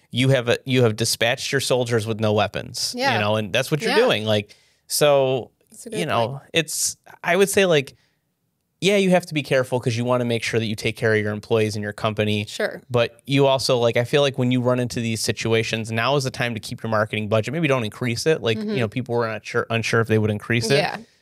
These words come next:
Speaker 1: But keep that marketing budget steady.
Speaker 2: Yeah.
Speaker 1: Um, for those of you that are increasing, you know, your video marketing budget, like, I totally get that because I
Speaker 2: Yay.
Speaker 1: feel like,
Speaker 2: <laughs>
Speaker 1: yeah,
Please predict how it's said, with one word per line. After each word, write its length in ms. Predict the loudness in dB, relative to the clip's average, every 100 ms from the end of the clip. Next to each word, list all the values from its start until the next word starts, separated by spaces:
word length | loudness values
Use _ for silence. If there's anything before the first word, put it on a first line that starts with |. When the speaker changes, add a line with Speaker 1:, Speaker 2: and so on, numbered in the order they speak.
| _
Speaker 1:
But 200 | -2 -2
keep 220 | -2 -2 0
that 160 | 0
marketing 380 | 0 0 -2 -2
budget 320 | 0 -2 -6
steady. 520 | -8 -2 0 0 -4 _
Speaker 2:
Yeah. 260 | -6 -6 -6 -4
Speaker 1:
Um, 240 | -2 0 0
for 140 | 2
those 180 | 2 2
of 80 | 0
you 80 | 2
that 140 | 2
are 100 | 2
increasing, 600 | 0 0 0 2 2 2
you 80 | 2
know, 80 | 0
your 140 | 0
video 240 | 0 0 2
marketing 340 | 0 0 0
budget, 340 | 0 0 -2 -4
like, 180 | -12 -12 -12
I 100 | -12
totally 460 | -8 0 0 0 -2
get 220 | -4 0
that 240 | 0 0 -4
because 240 | -4 -2
I 60 | -2
Speaker 2:
Yay. 100 | 0
Speaker 1:
feel 140 | 0
like, 280 | 2 0 0
Speaker 2:
<laughs> 280 | -8 -8 -2
Speaker 1:
yeah, 220 | 0 -2